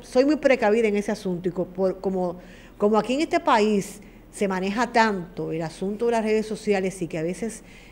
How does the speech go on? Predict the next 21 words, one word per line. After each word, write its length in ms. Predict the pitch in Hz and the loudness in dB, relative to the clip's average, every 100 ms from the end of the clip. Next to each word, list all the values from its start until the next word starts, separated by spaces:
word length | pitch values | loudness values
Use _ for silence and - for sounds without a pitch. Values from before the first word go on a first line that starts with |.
| - | -6
eh, 180 | 170 170 | -2 0
no 140 | 196 | 0
confirmamos 720 | 233 233 214 196 196 196 185 - | 2 2 4 2 2 -2 -4 -6
nunca 480 | 175 208 247 170 160 | -2 0 2 0 -2
los, 240 | 156 151 - | -4 -6 -8
las 200 | 165 143 | -8 -6
imágenes 580 | 165 208 208 165 170 - | -4 -2 -2 -2 -6 -8
que 180 | 170 196 | -4 -4
presentamos. 1040 | 196 202 202 233 226 202 165 147 208 - - - - - - - | -2 -4 -2 -6 -4 -2 -2 -4 -10 -12 -18 -20 -20 -20 -12 -2
Mira 160 | 180 | 2
lo 100 | 202 | 2
que 80 | 240 | 4
le 80 | 247 | 2
pasó 240 | 240 240 | 0 0
a 20 | 233 | 2
Diario 200 | 233 254 | 4 2
Libre 300 | 247 247 240 | 2 2 2
hoy, 300 | 202 185 226 - - - - - - - - - - - - | 2 0 -2 -10 -20 -20 -20 -20 -20 -20 -20 -20 -20 -20 -12
eh, 360 | 180 180 180 170 | -4 -2 0 -2
que 120 | 185 185 | 0 0
mencionó 960 | 180 180 175 165 170 196 214 202 156 | 0 -2 -4 -2 -4 -2 -2 -2 -4